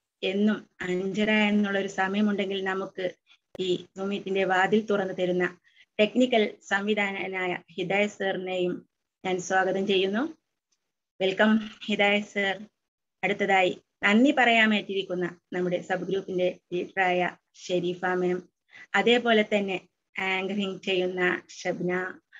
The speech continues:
അതേപോലെ തന്നെ ഇതിന്റെ ഓരോ സബ് ഗ്രൂപ്പിന്റെയും ഊർജ്ജസ്വലരായ ലീഡേഴ്സ്, അതേപോലെ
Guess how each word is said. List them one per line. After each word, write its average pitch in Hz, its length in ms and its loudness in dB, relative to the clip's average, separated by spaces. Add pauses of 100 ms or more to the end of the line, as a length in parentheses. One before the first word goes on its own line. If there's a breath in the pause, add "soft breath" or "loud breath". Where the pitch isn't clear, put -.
(420 loud breath)
അതേപോലെ 190 440 0
തന്നെ 180 380 -2 (1500)
ഇതിന്റെ 180 520 0
ഓരോ 190 260 4
സബ് 190 260 -2
ഗ്രൂപ്പിന്റെയും 202 560 2
ഊർജ്ജസ്വലരായ 185 1000 -2 (180)
ലീഡേഴ്സ്, 180 760 0 (640 soft breath)
അതേപോലെ 185 540 -2